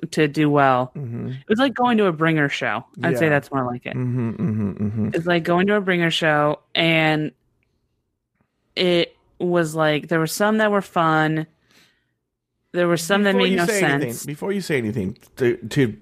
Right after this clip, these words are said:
Speaker 2: explain that term to people in the audience, a bringer show is in order to get time, you have to bring a certain number of people to get time on stage.
Speaker 1: Yes.
Speaker 2: Oh, yeah, okay, go ahead.
Speaker 1: So usually they'll say, like, it's, like, ten people.
Speaker 2: Yeah.
Speaker 1: So you have to bring ten people. If you don't bring ten people, then you usu-,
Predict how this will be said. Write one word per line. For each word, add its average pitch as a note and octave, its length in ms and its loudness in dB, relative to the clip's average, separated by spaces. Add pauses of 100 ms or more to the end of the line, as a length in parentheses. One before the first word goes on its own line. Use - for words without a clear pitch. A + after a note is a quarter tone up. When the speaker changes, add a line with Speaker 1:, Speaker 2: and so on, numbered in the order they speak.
(120)
Speaker 2:
explain D3+ 640 0
that A#2 220 2
term B2+ 240 2
to A2+ 80 2
people G2+ 380 -4
in F#2 80 -4
the D2 60 -4
audience, F#2 380 -6 (380)
a - 80 2
bringer G3 440 2
show D3+ 460 2
is B2 420 2 (300)
in C#3 140 0
order D3+ 200 0
to E3 120 -6
get D3 240 -4
time, C3+ 320 0
you A#2+ 80 0
have B2 80 -4
to B2 80 -2
bring B2+ 200 0
a A2 40 -2
certain - 240 -4
number G#2+ 180 2
of - 140 -8
people G#2 460 -6
to G#2+ 120 -6
get G#2+ 180 -4
time G#2+ 240 -4
on F#2+ 80 -6
stage. - 440 -16 (160)
Speaker 1:
Yes. E3 420 -2
Speaker 2:
Oh, - 20 -10
yeah, G#2 160 -10
okay, - 140 -14
go F2+ 80 -12
ahead. - 140 -14
Speaker 1:
So G3+ 80 -4
usually G#3+ 340 -2
they'll F#3 160 0
say, F3 220 -2
like, D3+ 240 0
it's, D#3 180 -6
like, D#3 180 -2
ten D3+ 280 -4
people. - 440 -8
Speaker 2:
Yeah. A2+ 120 -8
Speaker 1:
So G#2 80 -6
you F3 60 6
have D#3 40 -2
to D3+ 80 -6
bring D3+ 160 4
ten D3 220 0
people. C3+ 360 -2 (220)
If F3 100 0
you F#3+ 80 4
don't F#3+ 140 2
bring F3 180 2
ten D#3 220 -2
people, D3 240 -2
then D3 160 0
you D3 120 2
usu-, D3 240 0